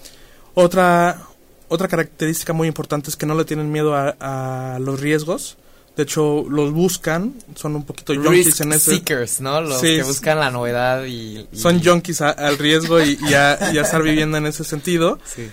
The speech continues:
Speaker 1: Entonces, e-, esas dos características son muy importantes. Otro que considero que, que a veces se nota con emprendedores muy buenos es que son líderes,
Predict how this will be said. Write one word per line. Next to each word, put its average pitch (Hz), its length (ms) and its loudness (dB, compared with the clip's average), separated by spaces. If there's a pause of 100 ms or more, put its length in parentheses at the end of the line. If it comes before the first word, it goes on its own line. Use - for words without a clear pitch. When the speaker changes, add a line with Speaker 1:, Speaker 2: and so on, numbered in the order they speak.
Speaker 1:
Entonces, 185 440 0
e-, 220 160 0
esas 208 280 2
dos 208 160 0
características 170 640 -2
son 170 100 -2
muy 175 240 2
importantes. 156 760 -4 (340)
Otro 202 320 2
que 160 220 -4
considero 160 880 0 (260)
que, 143 580 0 (140)
que 139 220 -6
a 139 80 -2
veces 156 520 -2 (380)
se 147 200 -2
nota 160 340 0 (220)
con 143 180 0
emprendedores 143 420 0
muy 156 140 2
buenos 151 240 -2
es - 60 -12
que - 80 -14
son 143 180 -4
líderes, - 520 -6